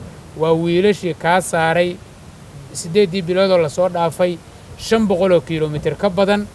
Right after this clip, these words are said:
oo keenay meeshaad ku dhuumanaysa inaad ku dhuumato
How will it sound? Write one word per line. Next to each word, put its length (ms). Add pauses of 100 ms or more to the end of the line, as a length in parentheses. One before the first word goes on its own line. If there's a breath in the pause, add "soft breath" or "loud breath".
(440)
oo 180
keenay 500
meeshaad 420
ku 100
dhuumanaysa 560
inaad 200
ku 160
dhuumato 500